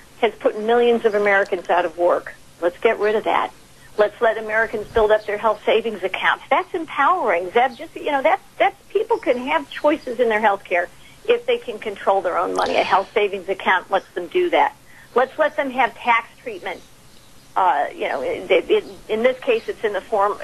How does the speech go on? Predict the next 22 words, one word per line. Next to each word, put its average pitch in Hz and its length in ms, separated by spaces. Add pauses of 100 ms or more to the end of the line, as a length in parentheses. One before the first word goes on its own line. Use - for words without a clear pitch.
(160)
yes, - 280
of - 140
tax, 185 280 (220)
uh, 175 260 (380)
allowances, 185 800 (520)
uh, 165 180
but 196 240
at 185 100
least 214 220
to 208 60
try 190 220
to 190 160
even 190 200
the 175 60
playing 185 380
field - 380
between 180 560
individuals 185 800
and, 180 180 (160)
and 180 140
big 185 160
employers. 170 580